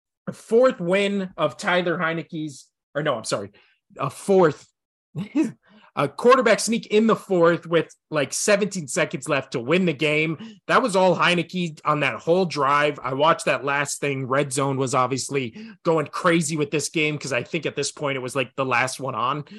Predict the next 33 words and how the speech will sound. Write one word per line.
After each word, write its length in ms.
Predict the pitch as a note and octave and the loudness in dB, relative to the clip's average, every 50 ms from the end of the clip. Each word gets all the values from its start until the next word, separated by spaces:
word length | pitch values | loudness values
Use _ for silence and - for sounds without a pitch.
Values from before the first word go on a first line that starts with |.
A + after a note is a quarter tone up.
| A#3 B3+ B3+ A#3+ - - | -18 -18 -18 -18 -16 -12
But, 500 | C3 A#2+ E3 D3+ D3 C#3+ C#3 C3+ C3+ - - D#3+ E3 - _ _ _ _ _ _ _ _ _ - | -2 2 4 4 6 6 4 2 0 -2 -8 -20 -20 -20 _ _ _ _ _ _ _ _ _ 2
uh, 380 | D#3 D#3+ D#3 D3+ C#3+ C3 B2+ B2+ - _ _ _ - B2 | 4 6 6 6 6 4 4 2 -2 _ _ _ -6 0
yeah, 320 | D#3+ G3+ G3+ F3 G#2 - - _ _ | 4 4 4 4 2 -2 -8 _ _
just, 320 | - F3 F3+ E3 - - - - | -2 0 2 2 0 -2 -2 0
I 140 | D3+ F#3+ G3 | 2 2 4
believe 340 | G3 G3+ G3 A3 A#3 G#3+ | 4 4 4 4 4 4
in 80 | A#3+ G3 | 4 2
Heinicke. 680 | E3+ C3+ D#3 F#3+ A3+ A#3 A#3 A3+ A3+ A#3 A#3+ A#3+ A#3+ A3+ - C#3 | 4 4 2 4 4 2 0 -2 -2 -4 -4 -2 -2 -2 2 2
I 140 | E3+ F3 | 4 4
don't, 360 | F3 C#3+ F#3+ G3 G3+ F#3+ F#3 F#3 | 4 4 2 2 2 2 0 -2
I 120 | - G3+ | -2 -4
think 360 | F#3 - - B3 B3+ G#3 F3+ - | -4 -2 0 0 0 0 2 2
they 140 | G#3+ F#3 | 4 4
get, 480 | F3 C#3+ C3 E3+ E3+ E3 D#3 D3+ - - - - _ _ _ _ _ _ - | 4 2 2 2 4 4 2 2 -2 -10 -16 -16 _ _ _ _ _ _ -8
again, 540 | D3+ B2+ - F#3+ G3+ F#3 D#3 C3 A2+ G#2 _ _ | -8 -4 0 2 2 2 2 0 -4 -8 _ _
the, 240 | C3+ C#3+ C3 B2+ - - | -4 -4 -4 -4 -6 -6
the 200 | C3+ D3 C3+ B2+ - | -4 -2 -2 -2 -4
Commanders 480 | - E3+ D#3 F#3 G#3+ B3+ B3+ C4 A3+ F#3 | -6 -4 -2 0 0 0 0 -2 -2 -2
are 80 | G3 D#3 | -2 0
one 160 | E3+ F3 F3 | 0 0 2
of 60 | E3 | 2
those 160 | D#3 C#3 - | 0 0 -2
teams 280 | - - D#3+ D3 B2+ C#3+ | -4 -6 -6 -4 -4 -4
I 120 | B2+ B2+ | -4 -4
feel 520 | - - _ - D3+ D#3 E3+ F3+ F3+ F3 D3+ | -6 -10 _ -18 -10 -4 0 2 2 2 0
bad 460 | A#2+ G#2 C3 A#2 B2+ D3+ E3 D#3+ - | -2 -2 0 2 2 2 0 0 -2
for, 320 | - G3 F#3+ G3 G#3 G#3 | -4 0 2 2 2 2
even 280 | - E3 E3 E3 F3 E3 | 0 -2 -4 -2 -2 -2
though 160 | D#3 D3 D3 | 0 -2 -2
they're 140 | C#3 B2+ A#2 | -2 -4 -6
in 220 | - D3 D#3 E3 | -6 -6 -4 -2
my 160 | D#3 C#3+ C#3+ | -2 -2 -2
division, 640 | C#3 C3 B2 G2+ C3 D3 D3 C#3+ E3+ G#3+ G#3+ A3+ | -2 -4 -4 -4 -4 -2 -2 0 0 0 0 0